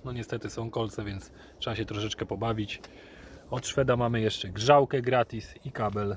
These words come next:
do podłączenia auta do prądu. Z przodu mamy w zderzaku podłączenie do prądu, można auto podłączyć i wtedy mamy podgrzewaną miskę olejową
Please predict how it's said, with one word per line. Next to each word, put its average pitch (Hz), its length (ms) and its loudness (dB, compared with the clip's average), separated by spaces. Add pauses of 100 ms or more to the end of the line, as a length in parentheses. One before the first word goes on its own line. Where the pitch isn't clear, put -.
(160)
do 117 120 -6
podłączenia 104 540 -6
auta 98 240 -8
do 92 120 -10
prądu. 110 420 -2 (920)
Z - 160 -8
przodu 120 320 2
mamy 110 200 0
w 101 60 -6
zderzaku 104 500 2
podłączenie 104 520 -2
do - 100 -6
prądu, 131 340 2
można 107 260 -2
auto 101 220 -4
podłączyć 127 640 0
i 98 60 -8
wtedy 107 260 -6
mamy 98 220 -6
podgrzewaną 113 640 -4
miskę 127 340 -6
olejową 117 520 0